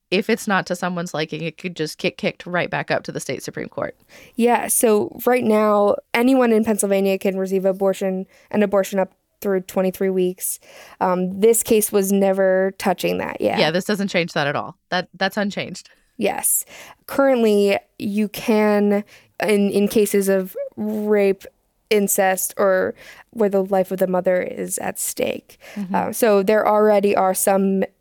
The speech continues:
Speaker 2: people who are on Medicaid that receive, uh, funds from the government for their abortion under those specific circumstances.
Speaker 1: And this could potentially broaden it if the lower court makes that decision?
Speaker 2: E-,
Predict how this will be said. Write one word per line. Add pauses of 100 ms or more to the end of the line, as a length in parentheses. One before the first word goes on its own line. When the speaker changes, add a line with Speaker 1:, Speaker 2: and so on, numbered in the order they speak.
Speaker 2:
people
who
are
on
Medicaid (360)
that
receive, (120)
uh, (480)
funds
from
the
government
for
their
abortion
under
those
specific
circumstances. (300)
Speaker 1:
And
this
could
potentially
broaden
it (520)
if
the
lower
court (360)
makes
that
decision? (560)
Speaker 2:
E-,